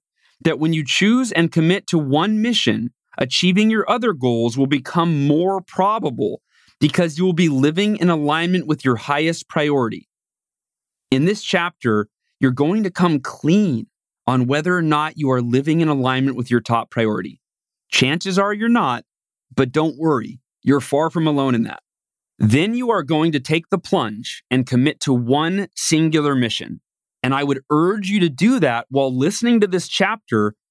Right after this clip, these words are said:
when all the material is fresh in your mind. Next, I'll be offering up some safety nets to ensure that achieving your mission is something you can count on. This will all be in preparation for your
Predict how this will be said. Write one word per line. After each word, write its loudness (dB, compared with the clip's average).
when 0
all 0
the -4
material 0
is -2
fresh -4
in 0
your 2
mind. -2
Next, 0
I'll 0
be 0
offering 0
up -4
some 0
safety -2
nets -4
to 4
ensure -2
that -2
achieving 0
your 0
mission 0
is 0
something 0
you 2
can 0
count -2
on. -10
This 0
will 0
all 0
be 0
in 2
preparation -2
for 0
your 0